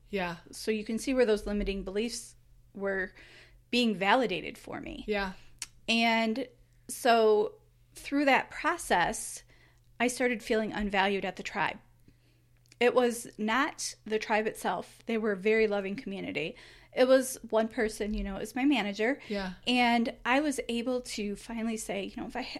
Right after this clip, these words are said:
Speaker 2: I've had enough. I have a voice. It's important. The world needs to hear it. So I took that jump of faith.
Speaker 1: Yeah.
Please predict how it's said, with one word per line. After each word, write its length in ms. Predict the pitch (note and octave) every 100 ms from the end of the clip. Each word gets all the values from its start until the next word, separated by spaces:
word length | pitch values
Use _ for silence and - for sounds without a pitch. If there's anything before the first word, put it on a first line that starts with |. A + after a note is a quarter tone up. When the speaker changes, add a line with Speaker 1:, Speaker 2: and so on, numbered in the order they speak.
| -
Speaker 2:
I've 120 | A#3+
had 160 | B3 A#3
enough. 480 | A3+ G3+ - - - _ _ _ _ _ -
I 60 | A#3
have 120 | B3+
a 60 | C#4
voice. 600 | A3+ G3 G#3 - - - -
It's 200 | A#3 -
important. 640 | C#4+ - G#3 - G#3 F#3+ _
The 80 | -
world 260 | G#3 G#3 G#3+
needs 180 | G#3
to 80 | -
hear 200 | G#3+ A3
it. 120 | B2+ - - _ - _ - - -
So 180 | - A3+
I 420 | A#3 A#3 B3 A#3 - _ _ _ -
took 220 | - G#3
that 220 | F#3+ -
jump 220 | - G3+
of 60 | A#3+
faith. 380 | - D4 B3+ - - - -
Speaker 1:
Yeah. 220 | A3